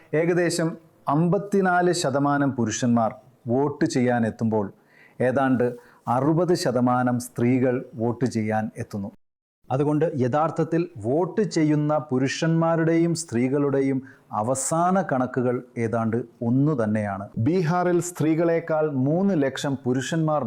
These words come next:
മാത്രമാണ് കൂടുതൽ വോട്ട് ചെയ്യുന്നത്. നമ്മുടെ പ്രധാന വിഷയത്തിലേക്ക് മടങ്ങാം. കഴിഞ്ഞ അറുപത് വർഷത്തിനിടെ ബീഹാറിൽ വോട്ടിംഗ് സ്വഭാവത്തിൽ ഒരു നാടകീയമായ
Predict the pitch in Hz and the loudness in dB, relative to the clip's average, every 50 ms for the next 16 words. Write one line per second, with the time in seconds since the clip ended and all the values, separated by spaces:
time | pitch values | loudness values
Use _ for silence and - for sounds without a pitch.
0 | 117 117 113 110 - 120 117 113 110 110 107 113 131 - - - - 123 127 131 | -2 -2 -2 -2 -4 -4 -2 0 0 0 -2 -4 -6 -8 -12 -8 -4 -2 0 0
1 | 135 120 131 123 107 92 104 110 104 - 123 110 - 113 104 104 104 107 107 104 | 0 0 -2 -2 -2 -2 -4 -4 -4 -4 -6 -6 -6 -6 -6 -4 -4 -4 -4 -4
2 | 110 123 - _ - 139 135 131 127 131 127 - 131 123 107 110 131 139 139 143 | -6 -8 -8 _ -2 0 2 4 4 2 2 2 0 0 0 2 2 2 4 2
3 | 135 120 113 - - 120 113 117 113 107 107 104 - - 107 107 - - _ _ | 2 0 0 0 0 -2 -2 -2 -2 -2 -2 -2 -4 -4 -6 -6 -6 -10 _ _
4 | _ _ - - 113 110 104 208 101 101 101 101 101 - - - - 180 190 208 | _ _ -6 -2 0 2 2 0 0 0 -4 -4 -4 -8 -10 -4 -2 0 2 2
5 | 214 226 214 175 165 170 170 202 196 190 170 156 147 - 160 143 160 147 143 131 | 2 2 2 2 2 2 2 2 2 2 0 0 0 -2 -2 -2 0 0 0 2
6 | 139 135 135 - 131 113 113 135 143 135 113 143 143 143 127 107 95 101 - _ | 2 0 0 -2 -4 -2 0 2 2 2 0 0 -2 -2 -2 -4 -4 -6 -10 _
7 | - - _ - 127 131 151 165 170 165 - - 208 202 190 - - 151 127 123 | -20 -20 _ -4 -2 0 0 0 0 -2 -2 0 0 0 0 0 -2 -2 -2 0
8 | 143 143 135 135 139 - 139 131 135 - - 127 120 123 120 117 120 120 127 135 | 0 0 0 -2 -2 -2 -2 -2 -2 -2 -2 0 0 2 2 2 2 2 2 0
9 | 135 135 147 139 147 156 151 147 147 143 139 135 | 0 0 -2 0 0 0 0 2 2 2 2 2